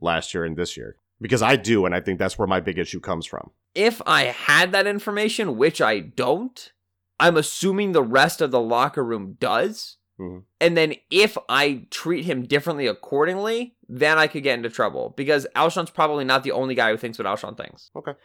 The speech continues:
Speaker 2: Like, again, even if I had that info, I'm not sure I would want to act on it, 'cause I wouldn't want Alshon to know that I had it, and then I wouldn't want twenty-five percent of the pro Nick Foles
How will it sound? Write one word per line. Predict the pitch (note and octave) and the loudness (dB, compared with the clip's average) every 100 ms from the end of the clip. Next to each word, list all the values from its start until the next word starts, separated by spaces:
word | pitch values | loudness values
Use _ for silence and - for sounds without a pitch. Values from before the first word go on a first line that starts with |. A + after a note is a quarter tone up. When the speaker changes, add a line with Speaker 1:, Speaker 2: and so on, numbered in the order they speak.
| - | -2
Speaker 2:
Like, | E3+ | 0
again, | E3+ F3+ C3 | 2 -2 -2
even | F3+ A#3 | -4 -2
if | A#3 | 0
I | D3+ | 0
had | G3+ A3+ | 0 0
that | E3+ | 0
info, | C3 C3+ | 0 0
I'm | A2 E3 | 0 0
not | F#3+ | 2
sure | F#3 | 4
I | D3+ | 4
would | C#3 | 4
want | C3 B2+ D3+ - | 2 2 2 0
to | G#2 | 2
act | D#3+ - | 2 2
on | G#2 G2 | -4 -2
it, | |
'cause | A#2+ | 0
I | |
wouldn't | C3 D3+ C3+ | 2 2 2
want | A2+ | 2
Alshon | B2 C#3 B2 | 2 0 0
to | G#2+ | -2
know | F2+ | -2
that | F2+ D#2 | -2 -2
I | |
had | G#2 G2+ | 0 0
it, | G#2 | 0
and | B2+ | 0
then | A#2+ | 2
I | |
wouldn't | B2+ D3 B2+ | 2 2 2
want | B2 - _ _ _ _ _ _ _ | 0 -2 _ _ _ _ _ _ _
twenty-five | - D#3+ D#3 D3+ D3 C3 | -8 -2 -2 4 4 4
percent | C3+ C#3 | 0 0
of | B2 | -2
the | A#2 | -2
pro | - B2+ | 0 2
Nick | B2+ B2+ | 2 0
Foles | B2+ A#2+ A2+ | 0 0 -2